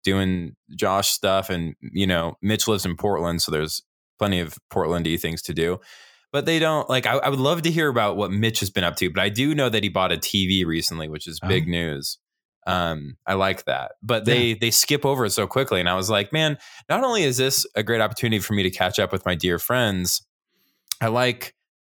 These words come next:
Speaker 1: I like being able to talk about, like, the new, like, just new stuff, like, recommendations and that kind of thing, you know?
Speaker 2: Ooh,
Speaker 1: Like, it's,
Speaker 2: yeah.
Speaker 1: it's nice." And I also, this is, like, a de facto way of me, uh, talking to my mother about what I've been up to. So,
Speaker 2: You know,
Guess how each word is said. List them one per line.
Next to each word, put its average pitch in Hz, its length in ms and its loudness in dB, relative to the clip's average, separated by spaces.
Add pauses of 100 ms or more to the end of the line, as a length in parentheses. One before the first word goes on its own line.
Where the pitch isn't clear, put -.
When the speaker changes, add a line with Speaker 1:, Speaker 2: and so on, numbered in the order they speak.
(160)
Speaker 1:
I 110 120 0
like 123 200 0
being 127 160 0
able 117 160 2
to 113 80 -4
talk 120 140 2
about, 110 160 2
like, 110 160 0
the 117 80 0
new, 113 640 2
like, 98 160 2
just 107 280 -2 (440)
new 175 100 2
stuff, 139 560 0
like, 107 240 2 (340)
recommendations 117 1000 2
and 113 320 2
that 101 180 2
kind 117 200 2
of 113 80 -2
thing, 117 380 0
you 101 100 2
know? 113 240 2
Speaker 2:
Ooh, - 20 2
Speaker 1:
Like, 104 240 0
it's, - 300 -6
Speaker 2:
yeah. 101 120 2
Speaker 1:
it's 123 120 0
nice." 127 440 0 (360)
And 113 100 0
I 127 40 4
also, 135 500 2
this 120 220 0
is, 127 60 2
like, 123 100 2
a 123 60 2
de 117 140 -2
facto 120 380 0
way 117 280 2
of 110 120 -2
me, 113 560 2
uh, 104 220 2
talking 110 420 0
to - 100 -6
my 107 120 2
mother 104 300 2
about 85 220 0
what 82 100 0
I've 78 120 0
been 82 120 0
up 78 220 -2
to. 76 280 -2 (460)
So, 85 400 0 (360)
Speaker 2:
You 110 80 0
know, 120 100 0